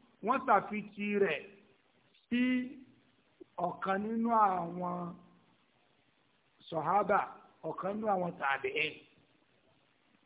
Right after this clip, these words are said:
Nítorí pé ẹni tó ló ń gba àdíìsì yìí lọ́dọ̀ àfọwà Abdullahi ibn Abbas,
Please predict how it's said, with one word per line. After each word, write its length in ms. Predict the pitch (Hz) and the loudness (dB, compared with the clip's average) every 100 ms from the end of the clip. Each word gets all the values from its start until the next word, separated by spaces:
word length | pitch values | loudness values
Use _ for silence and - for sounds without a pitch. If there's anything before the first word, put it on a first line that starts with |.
| _ _ _ _ - | _ _ _ _ -4
Nítorí 320 | 254 247 240 | 2 4 4
pé 180 | 262 254 247 247 247 | 4 8 8 8 4
ẹni 220 | 220 233 233 | 2 4 4
tó 80 | 269 | 4
ló 100 | 240 | 4
ń 100 | 226 | 6
gba 120 | 220 | 6
àdíìsì 440 | 196 190 240 - 185 | 6 4 -4 -6 -8
yìí 380 | 190 214 233 - - - _ _ _ _ _ _ _ _ _ | -6 -8 -10 -14 -20 -20 _ _ _ _ _ _ _ _ _
lọ́dọ̀ 320 | 196 233 226 202 | 2 6 8 8
àfọwà 400 | - 220 208 196 | 6 6 8 8
Abdullahi 440 | 190 170 190 208 | 4 -2 2 4
ibn 200 | 190 202 | 4 0
Abbas, 500 | 190 180 156 185 131 | -2 -4 -2 -2 -2